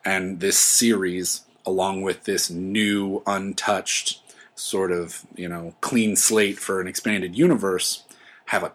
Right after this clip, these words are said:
ton of possibilities for the future. There is nowhere they can't go because it's all, it's all new. It's all fresh. Uh, for my money,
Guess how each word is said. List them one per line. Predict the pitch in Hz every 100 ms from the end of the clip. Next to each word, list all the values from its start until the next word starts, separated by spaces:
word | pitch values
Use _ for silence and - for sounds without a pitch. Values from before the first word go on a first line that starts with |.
| -
ton | - - 123 107
of | -
possibilities | 101 82 - 85 85 80 78 -
for | 85
the | 80
future. | - 87 80
There | 85 101 101
is | 92
nowhere | 120 120 135 135 127 120 113
they | 104 107
can't | - - 113 104 -
go | 101 95 95 104 135 - - - - - -
because | 98 - 101 90 - - -
it's | 87 92
all, | 95 98 92
it's | -
all | 95 95
new. | 95 92 82
It's | - -
all | 85 87
fresh. | - - - - - - _ - - - - - - 110 -
Uh, | 92 90 85
for | - 113
my | 127 143
money, | 139 135 135